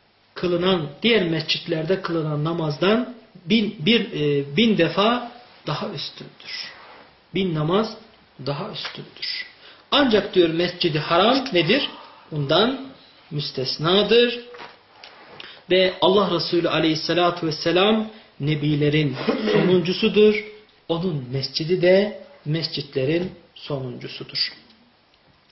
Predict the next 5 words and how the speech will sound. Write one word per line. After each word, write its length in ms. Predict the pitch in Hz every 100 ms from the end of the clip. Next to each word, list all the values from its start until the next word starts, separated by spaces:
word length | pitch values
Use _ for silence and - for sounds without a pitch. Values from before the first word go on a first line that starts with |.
| - - - _ 185
Mescitlerin 800 | 208 269 - 262 285 254 - -
sonuncusudur 840 | - 196 208 208 202 269 196 156
derken 380 | 160 151 160 143
kardeşlerim, 640 | 165 165 196 - 147 139 - - - _ _ _ _ _ -
bu 380 | 214 254 190